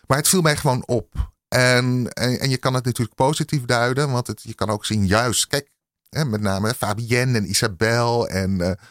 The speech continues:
Sylvana en Bridget, dat zijn als vriendinnen, dus die noem je bij de voornaam.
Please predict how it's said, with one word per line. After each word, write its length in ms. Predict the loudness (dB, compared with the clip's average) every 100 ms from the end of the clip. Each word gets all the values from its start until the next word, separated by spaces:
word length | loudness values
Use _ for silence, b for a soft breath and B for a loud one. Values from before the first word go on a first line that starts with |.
| B B B B B -2
Sylvana 800 | 0 0 0 0 2 2 0 0
en 200 | 0 0
Bridget, 440 | 2 0 0 -4
dat 120 | -2 -2
zijn 220 | 0 -2
als 220 | 0 0
vriendinnen, 560 | 2 2 2 2 2 0
dus 140 | -2
die 120 | 0
noem 180 | 0 0
je 80 | 0
bij 140 | 0
de 100 | -2
voornaam. 760 | -6 -4 -2 -2 -2 -4 -6